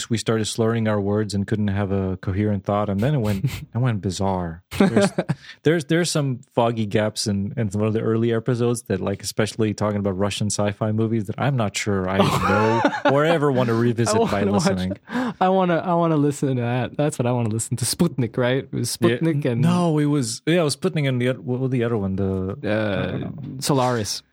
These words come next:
Speaker 1: Yeah. So we addressed why we haven't talked.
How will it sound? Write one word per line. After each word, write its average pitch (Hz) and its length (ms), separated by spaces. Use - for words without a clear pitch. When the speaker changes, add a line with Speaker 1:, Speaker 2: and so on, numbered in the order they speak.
Speaker 1:
Yeah. 131 540
So 139 720
we 147 220
addressed 147 760
why 120 240
we 127 120
haven't 113 260
talked. 107 540